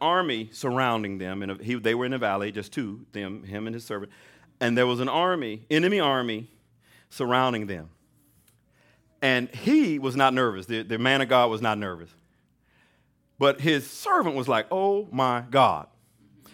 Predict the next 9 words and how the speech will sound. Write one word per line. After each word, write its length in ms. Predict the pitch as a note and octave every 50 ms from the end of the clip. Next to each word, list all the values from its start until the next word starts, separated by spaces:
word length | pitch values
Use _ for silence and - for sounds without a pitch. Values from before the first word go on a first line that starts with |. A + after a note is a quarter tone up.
| - - _ _ _ _ _
what 180 | - A#3+ C#4 C#4
in 60 | A#3
the 60 | F3+
world's 220 | E3 E3 D#3+ D3 C#3+
going 200 | D3+ D#3 E3+ G#3+
on?" 280 | C#4 G#3 D3 A2+ G2+ - _ -
And 100 | - C#3+
so 320 | C3+ - G3 E3+ D#3 - - - _ -
he, 380 | C#3+ A3 A#3 G3+ F#3 E3 -